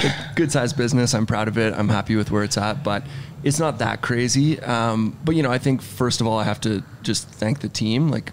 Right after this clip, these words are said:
Speaker 1: we have an incredible team that I trust, and I don't feel like I need to be,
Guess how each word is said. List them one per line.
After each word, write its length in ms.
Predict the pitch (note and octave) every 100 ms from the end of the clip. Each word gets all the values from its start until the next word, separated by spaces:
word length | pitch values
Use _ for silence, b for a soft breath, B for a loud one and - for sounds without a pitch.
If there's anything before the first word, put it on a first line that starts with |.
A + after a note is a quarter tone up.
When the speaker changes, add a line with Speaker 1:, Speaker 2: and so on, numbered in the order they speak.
| -
Speaker 1:
we 100 | A2
have 120 | A2
an 60 | G#2+
incredible 420 | G#2 G#2 G2 G2+
team 300 | - G#2 G#2
that 80 | G2+
I 80 | G#2+
trust, 460 | - - A#2 -
and 160 | G#2 G#2 B B B -
I 100 | A2
don't 160 | A#2
feel 140 | - G#2+
like 140 | G#2
I 80 | G#2
need 300 | G2 G2+ -
to 60 |
be, 340 | - G#2 G2